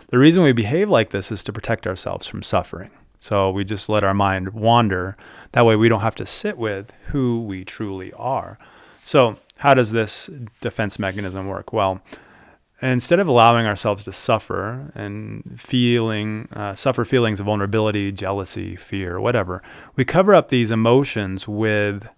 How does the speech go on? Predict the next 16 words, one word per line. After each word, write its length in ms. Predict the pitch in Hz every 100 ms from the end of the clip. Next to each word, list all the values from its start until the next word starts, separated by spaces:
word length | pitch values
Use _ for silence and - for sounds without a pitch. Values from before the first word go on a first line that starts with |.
| _
this 160 | 113 98
self-judgment. 920 | - 110 104 110 113 101 104 - - _ - 113
We 140 | 110
push 280 | - 113 -
them 140 | 110
away, 300 | 104 110 101
fearing 440 | 92 117 117 110 101
that 160 | 98
our 160 | 95 92
vulnerability 680 | 104 104 101 170 175 135 131
or 360 | 117 123 123
jealousy 680 | 120 110 135 135 123 - 120
might 360 | 113 110 120 -
lead 380 | 117 117 110 107
to 180 | - -
other 460 | 104 98 92 98